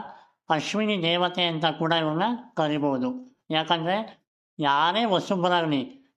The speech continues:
ತಮ್ಮ ಹೊಸ ಚಿತ್ರದ ಟ್ರೈಲರ್ ಆಗ್ಲಿ, ಪೋಸ್ಟರ್ ಆಗ್ಲಿ, ಟೀಸರ್ ಆಗ್ಲಿ, ಯಾವುದೇ ಫಂಕ್ಷನ್ ಕರೆದ್ರು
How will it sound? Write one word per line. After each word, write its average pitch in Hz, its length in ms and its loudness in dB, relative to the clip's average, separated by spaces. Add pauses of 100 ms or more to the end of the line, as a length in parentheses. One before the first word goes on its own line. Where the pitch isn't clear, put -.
ತಮ್ಮ 156 240 0 (720)
ಹೊಸ 139 240 0 (200)
ಚಿತ್ರದ 156 640 2 (140)
ಟ್ರೈಲರ್ 160 440 2
ಆಗ್ಲಿ, 143 420 0 (360)
ಪೋಸ್ಟರ್ 170 460 2
ಆಗ್ಲಿ, 143 460 0
ಟೀಸರ್ 165 580 0
ಆಗ್ಲಿ, 143 500 0 (560)
ಯಾವುದೇ 165 540 2
ಫಂಕ್ಷನ್ 190 560 0
ಕರೆದ್ರು 175 440 2